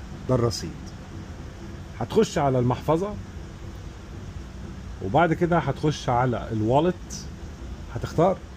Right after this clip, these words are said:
العملة اللي انت عايز تودعها هنا مثلًا، وهتقوم قايل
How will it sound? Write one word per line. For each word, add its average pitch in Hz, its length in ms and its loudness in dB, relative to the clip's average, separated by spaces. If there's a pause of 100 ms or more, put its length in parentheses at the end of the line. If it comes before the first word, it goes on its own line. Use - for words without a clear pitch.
(480)
العملة 165 380 8
اللي 139 100 8
انت 147 160 2
عايز 135 340 4 (140)
تودعها 135 540 4 (480)
هنا 123 180 8
مثلًا، 131 360 2 (840)
وهتقوم 165 400 4
قايل 156 340 6